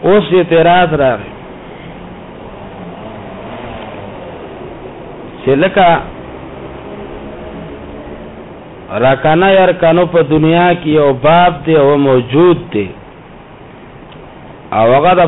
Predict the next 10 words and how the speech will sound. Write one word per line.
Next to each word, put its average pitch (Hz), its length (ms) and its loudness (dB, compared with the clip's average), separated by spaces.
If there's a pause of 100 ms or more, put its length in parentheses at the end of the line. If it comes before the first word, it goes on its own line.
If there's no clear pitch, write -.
فتحه 160 420 2
نه 185 140 4
مستعمل 151 880 2
دی. 107 160 0 (4000)
هغه 131 120 4
د 151 200 4
فتحه 135 400 2
نه 131 140 2
مستعمل 95 640 -4
دی. 62 200 -14